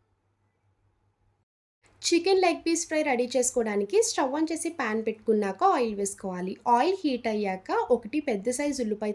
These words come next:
తీసుకొని చిన్న ముక్కల్లా కట్ చేసుకొని వేసుకోండి. ఈ లెగ్ పీస్ ఫ్రైలో ఎక్కువ ఉల్లిపాయలు వేసుకునే అవసరం లేదండి, ఒక ఉల్లిపాయ అయితే సరిపోద్ది. ఉల్లిపాయ ముక్కలు వేసుకున్నాక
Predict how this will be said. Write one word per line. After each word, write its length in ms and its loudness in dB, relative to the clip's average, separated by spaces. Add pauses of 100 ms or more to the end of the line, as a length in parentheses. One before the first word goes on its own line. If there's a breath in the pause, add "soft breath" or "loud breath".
తీసుకొని 440 -4 (140)
చిన్న 280 4
ముక్కల్లా 360 -4
కట్ 200 -6
చేసుకొని 360 -4
వేసుకోండి. 460 -8 (880 soft breath)
ఈ 40 -2 (100)
లెగ్ 260 0
పీస్ 260 -2
ఫ్రైలో 320 -2 (180)
ఎక్కువ 280 2
ఉల్లిపాయలు 360 0
వేసుకునే 340 -2
అవసరం 320 -4
లేదండి, 280 -2 (160)
ఒక 160 0
ఉల్లిపాయ 320 0
అయితే 160 -2 (100)
సరిపోద్ది. 500 -8 (1400 soft breath)
ఉల్లిపాయ 320 8
ముక్కలు 300 2
వేసుకున్నాక 600 0